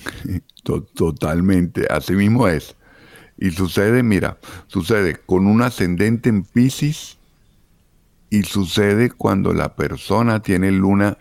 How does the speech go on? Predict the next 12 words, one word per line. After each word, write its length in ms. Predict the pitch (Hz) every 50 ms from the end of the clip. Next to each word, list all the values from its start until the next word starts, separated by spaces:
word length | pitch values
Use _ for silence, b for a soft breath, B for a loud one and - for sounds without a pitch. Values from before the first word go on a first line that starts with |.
| - -
en 240 | 92 85 85 85 -
Piscis. 920 | - _ - 98 87 80 - - - - 85 - - - - - - _ _ _ _ _ _ _ _ _ _ _ _ _ _ _ _ _ _ -
Porque 220 | 95 - - 90
la 140 | 82 80 80
luna 300 | 90 113 123 113 110 123
en 100 | 117 98
una 200 | 87 87 92 90
carta 300 | - 104 95 - - 107
natal 360 | 113 120 117 - 113 110 110
representa 580 | 113 104 - 95 87 - 85 92 - - 104 -
mi 400 | - 95 101 101 98 98 95 87
sensibilidad, 1160 | - - - 95 92 90 87 78 - - - 85 82 85 78 78 76 73 82 76 - 135